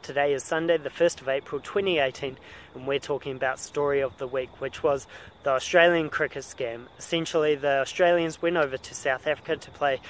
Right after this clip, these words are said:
a test match, but during the game they decided that they'd try and tamper with the ball, sand it down, so that then they'd get an advantage while they were bowling. But unfortunately for them, all cameras were on them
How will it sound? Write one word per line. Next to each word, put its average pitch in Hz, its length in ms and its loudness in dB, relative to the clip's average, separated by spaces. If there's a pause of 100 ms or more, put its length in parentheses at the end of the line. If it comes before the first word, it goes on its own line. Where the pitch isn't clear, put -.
(180)
a 139 60 -6
test - 340 0
match, 226 420 -2
but 139 220 2 (280)
during 214 320 6
the 160 60 0
game 151 380 2
they 147 160 2
decided 147 680 2
that 151 220 0
they'd 143 180 0
try 151 260 0
and 139 140 -6
tamper 175 380 -2
with 143 220 -4
the 143 40 -10
ball, 175 300 2
sand 202 400 2
it 147 160 0
down, 147 280 2 (240)
so 143 200 -4
that 143 320 0
then 151 300 0
they'd 135 220 -2
get 139 200 0
an 139 80 -6
advantage 170 640 0
while 139 160 4
they 135 160 0
were 131 160 -4
bowling. 196 480 2 (240)
But 143 120 6
unfortunately 165 520 -2
for 139 160 -6
them, 147 240 0 (320)
all 202 180 4
cameras 160 520 0
were 139 360 2
on 156 220 -2
them 160 260 -2